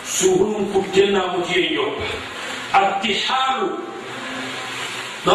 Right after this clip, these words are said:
utu hutu. Yalla ke daga bene usuma. Hutu. Alu kutte. Alu nugulle mu ku khana muti. Anon. Kuru hana. Anya ko nyam muti. Alo.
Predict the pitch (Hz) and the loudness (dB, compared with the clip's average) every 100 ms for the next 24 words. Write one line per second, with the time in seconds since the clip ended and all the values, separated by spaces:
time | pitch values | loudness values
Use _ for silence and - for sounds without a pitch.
0 | 220 - 226 87 233 - - 233 277 - | 4 2 0 0 0 0 0 2 2 2
1 | - - - - - - - - - - | -2 -8 -10 -12 -12 -12 -12 -12 -12 -14
2 | - - - - - 131 127 123 117 113 | -14 -2 2 2 2 0 2 2 2 2
3 | 104 110 - 117 107 - - - - - | 2 2 2 2 0 -2 -6 -10 -14 -14
4 | - - - - 175 - - - 190 160 | -14 -14 -14 2 4 4 2 2 2 2
5 | 156 - - - - - - - - - | 0 -4 -10 -12 -16 -18 -18 -18 -16 -4
6 | - 180 185 - - - - - - - | 2 4 4 0 -2 -2 0 2 2 2
7 | - - - - - - 180 185 175 160 | -4 -8 -12 -16 -2 2 4 4 2 0
8 | 160 151 160 160 - - - - 135 131 | 2 2 0 0 0 0 2 2 0 0
9 | - - - - - 143 139 - - - | -2 -2 -2 -6 -2 0 2 0 -4 -8
10 | - - - - - - - - - 196 | -12 -14 -14 -14 -12 -10 -10 -6 0 2
11 | 220 - - 277 269 - - - - - | 4 2 0 0 0 -2 -4 -8 -10 -12
12 | - - - 240 247 233 233 240 233 220 | -14 -4 0 2 2 0 -2 0 0 4
13 | 202 170 151 - - - - - - - | 4 2 0 -2 -6 -10 -14 -16 -16 -18
14 | - - - - - 254 247 | -18 -12 -10 -2 2 4 4